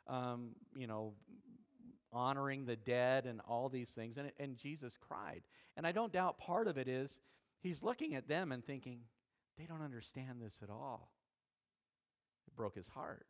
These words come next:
He's thinking, "Man, that was one of my friends." And yes, Jesus had friends, personal friends on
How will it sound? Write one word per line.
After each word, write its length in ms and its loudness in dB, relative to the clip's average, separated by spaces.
He's 160 -6
thinking, 500 -6
"Man, 240 -10
that 140 -8
was 180 -8
one 140 -6
of 60 -6
my 160 -8
friends." 480 -14
And 140 -10
yes, 220 -8
Jesus 420 -8
had 300 0
friends, 440 -10
personal 600 -10
friends 540 -14
on 200 -10